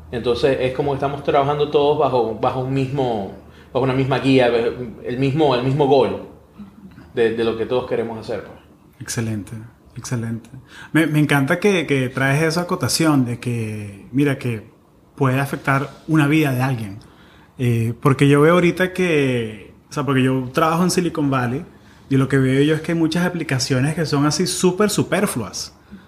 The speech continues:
Speaker 2: O sea, como que, "Ah, no, mira, eh, vamos a hacer una aplicación que es para que te lleguen los groceries a la casa". Y hay como que siete compañías haciendo la misma vaina. Y es como que, ¿en serio hay espacio para siete compañías hacer esto? O sea, no es... oye, excelente,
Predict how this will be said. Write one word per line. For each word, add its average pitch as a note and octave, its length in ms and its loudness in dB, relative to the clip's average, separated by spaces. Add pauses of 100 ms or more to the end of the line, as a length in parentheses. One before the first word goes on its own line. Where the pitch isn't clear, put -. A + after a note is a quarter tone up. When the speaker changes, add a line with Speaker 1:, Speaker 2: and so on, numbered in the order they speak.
Speaker 2:
O F#3 40 -16
sea, C#3 180 4
como C3+ 280 2
que, B2+ 320 -2
"Ah, E3+ 100 0
no, G3 140 4
mira, D3+ 420 0
eh, A#2+ 440 -2
vamos C3 180 -2
a E3+ 40 -2
hacer E3+ 140 -4
una F3+ 80 -2
aplicación F#3 600 0
que D3 100 -4
es B2+ 60 -6
para D#3 600 -2 (240)
que - 100 -8
te C#3 140 4
lleguen C3 340 4
los C3+ 180 2
groceries C#3+ 540 0
a C3+ 60 -2
la A#2 100 -4
casa". - 380 -2 (880)
Y C3+ 60 0
hay C3 80 2
como D#3 220 2
que C3+ 260 0
siete F3 320 0
compañías D3 460 4
haciendo C#3 220 2
la C#3 60 2
misma C3 240 2
vaina. G#2 320 -8 (580)
Y A#2 40 -6
es A2 60 -6
como C#3+ 160 2
que, D3 160 2
¿en A#2 160 2
serio A#2 340 -2
hay E3 80 2
espacio D#3+ 440 0
para B2+ 120 -2
siete A#2 400 -2
compañías D3+ 680 2
hacer D3+ 280 0
esto? F3+ 360 -2 (520)
O - 40 -20
sea, A#2+ 120 -2
no B2 180 0
es... B2+ 640 0
oye, A#2 160 -4
excelente, A2 480 -4